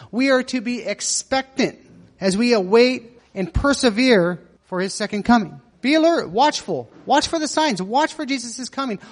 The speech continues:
Watch for these prophecies to come true and give him glory when they do. Third point, last point, we must be ready.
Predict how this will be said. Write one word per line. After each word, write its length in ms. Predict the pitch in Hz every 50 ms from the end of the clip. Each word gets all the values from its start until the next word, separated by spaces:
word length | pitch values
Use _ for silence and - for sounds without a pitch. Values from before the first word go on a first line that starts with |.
| - - -
Watch 340 | 214 254 285 311 320 - -
for 100 | 311 269
these 180 | 277 254 -
prophecies 840 | - - - 285 277 294 294 - 285 - - 233 220 226 240 - - _ _ _ _ _
to 100 | - 233
come 240 | - 277 285 285 262
true 560 | - - - 302 339 339 269 - - - 147 - _ _ _ _ -
and 120 | 196 185
give 200 | 185 277 302 254
him 140 | 302 302 262
glory 260 | 220 247 262 262 262
when 160 | 247 262 269
they 140 | 269 285 277
do. 360 | 240 311 320 285 175 123 123 - _ _ _ _ -
Third 280 | - 285 302 294 233
point, 280 | - 302 320 285 226 214
last 360 | 226 254 277 262 - - -
point, 320 | 302 302 285 202 - - - _ - _ _ _ _
we 160 | - 233 240
must 340 | 240 254 277 254 - - - _ _ _ _
be 140 | - 226 220
ready. 420 | 190 202 233 269 247 175 135 123